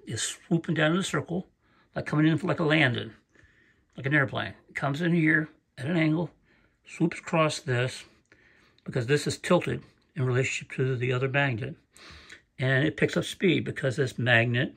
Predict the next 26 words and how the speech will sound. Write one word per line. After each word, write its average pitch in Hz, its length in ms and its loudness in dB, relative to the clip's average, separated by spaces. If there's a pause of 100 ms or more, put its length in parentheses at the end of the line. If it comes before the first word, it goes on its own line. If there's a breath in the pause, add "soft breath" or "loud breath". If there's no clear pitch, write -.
to - 120 -8
metal 170 420 2
attraction. - 680 -2 (640 loud breath)
Then 147 160 2
when 143 80 0
it 139 60 0
gets 156 180 -2
to 139 80 -8
the 170 160 -8
end 233 180 0
of 170 120 0
this, - 340 -8
it 139 80 -4
runs 135 280 2
out 151 120 4
of 170 60 2
runway, 190 420 4 (400 soft breath)
and 120 140 -6
suddenly 202 640 2
it 131 80 -6
goes 131 360 -4 (100)
off 160 260 -2
the 220 200 2
end, 175 320 2 (500 loud breath)
and 131 260 -2 (360)
the 120 240 -2